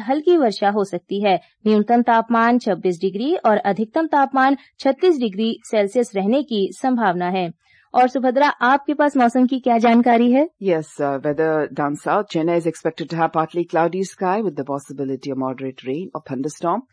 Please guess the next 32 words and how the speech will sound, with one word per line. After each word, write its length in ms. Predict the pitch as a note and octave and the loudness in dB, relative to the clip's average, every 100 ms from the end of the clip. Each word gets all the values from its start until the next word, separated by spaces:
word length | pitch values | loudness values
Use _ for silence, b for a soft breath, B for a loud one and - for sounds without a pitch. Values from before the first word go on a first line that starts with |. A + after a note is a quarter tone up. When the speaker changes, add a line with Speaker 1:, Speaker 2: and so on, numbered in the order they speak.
| b b b - | b b b -6
Speaker 2:
The 120 | E3+ | -4
minimum 440 | F3+ F#3 F3+ F3 | -2 -4 -4 -6
temperature 480 | F3 E3+ D#3+ D#3 D#3+ | -6 -6 -6 -6 -6
was 320 | D3 D3+ D#3+ | -4 -4 -6
twenty-seven 640 | - C#3+ C3 C3 D3+ D#3+ | -10 -12 -12 -10 -8 -6
degrees 320 | D#3 C3+ D3 - | -8 -6 -8 -6
Celsius. 460 | D#3 D#3 G3 G#3+ | -8 -6 -10 -8
Maximum 420 | C#3+ C3+ - D3 C3+ | -10 -10 -12 -10 -8
will 100 | C3+ | -6
be 100 | B2+ | -4
around 320 | C3 E3+ F#3+ | -4 -6 -10
thirty-five 380 | C3+ B2 B2 A#2 | -14 -12 -10 -8
degrees. 440 | A#2 B2 D#3 - _ b b b | -10 -8 -10 -12 _ b b b
Bengaluru 440 | D3 D3 C3+ C3 C3 | -4 -2 -2 -4 -4
is 100 | B2+ | -8
expected 480 | A#2+ - B2 B2 C3+ | -10 -10 -10 -10 -8
to 120 | B2 | -8
have 100 | B2+ | -8
partly 260 | C3 - C#3 | -10 -8 -10
cloudy 320 | C#3+ C#3 D3 | -6 -6 -8
sky 300 | - D3+ D3+ | -10 -10 -8
again 260 | C#3+ D3+ D#3 | -8 -8 -8
with 80 | C3+ | -6
one 160 | B2+ | -6
or 80 | C#3 | -6
two 140 | C3+ C3+ | -8 -12
spells 340 | - C#3 C3+ | -6 -6 -4
of 140 | A#2+ | -4
rain 160 | B2+ C#3 | -4 -4
or 140 | C3 C3+ | -6 -8
thunder 180 | C3+ D#3 | -10 -10
showers. 320 | E3 F#3+ | -10 -10